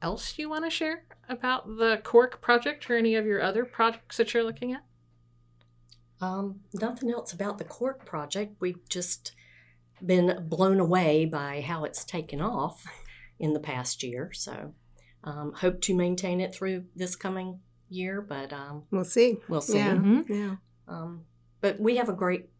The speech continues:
Speaker 2: committee, and, uh, they're full of wonderful ideas, and we're excited.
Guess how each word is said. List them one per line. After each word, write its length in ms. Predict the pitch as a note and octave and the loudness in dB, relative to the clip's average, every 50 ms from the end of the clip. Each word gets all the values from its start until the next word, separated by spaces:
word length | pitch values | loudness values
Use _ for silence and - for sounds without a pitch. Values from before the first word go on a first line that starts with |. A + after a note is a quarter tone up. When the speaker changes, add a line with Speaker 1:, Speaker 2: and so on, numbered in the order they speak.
| _ _ _ _ _ _ _ _ | _ _ _ _ _ _ _ _
Speaker 2:
committee, 500 | - - F#3+ F3 E3+ E3 F#3 F3+ F3+ - - | -6 -2 -2 0 0 0 -2 -2 -4 -4 -4
and, 320 | D#3+ D#3 D#3 D3+ D3+ D3+ | -4 -4 -4 -4 -6 -6
uh, 380 | D3 D3 D3 D3 C#3+ C#3+ C#3+ D3+ - - - - _ - | -8 -8 -8 -10 -10 -10 -12 -14 -18 -20 -20 -20 _ -8
they're 100 | - D#3+ | -8 -8
full 280 | D#3+ - F3 E3+ E3+ F3 | -6 -6 -6 -6 -4 -4
of 220 | E3 D#3+ D#3+ - - | -6 -6 -8 -10 -6
wonderful 480 | - E3+ D#3+ E3+ E3+ D#3+ E3 - D#3+ E3 | -2 0 0 0 0 -2 -6 -6 -4 -4
ideas, 680 | D#3+ D#3 D#3 D3+ D#3 D3+ D#3+ D#3+ E3 F3 E3 D#3+ - - | -2 -2 -2 0 0 0 0 0 -2 -4 -4 -6 -6 -6
and 340 | C#3+ C#3 C#3 C3+ C3+ C#3+ C#3+ _ _ _ _ _ _ _ _ _ _ _ _ _ _ _ _ _ _ _ _ _ _ - | -6 -8 -8 -10 -10 -12 -14 _ _ _ _ _ _ _ _ _ _ _ _ _ _ _ _ _ _ _ _ _ _ -4
we're 180 | E3+ F3+ F#3+ | -2 0 0
excited. 480 | - - - - D#3+ D3 B2+ B2+ - - | 0 0 -2 -2 -2 -2 -2 -4 -6 -10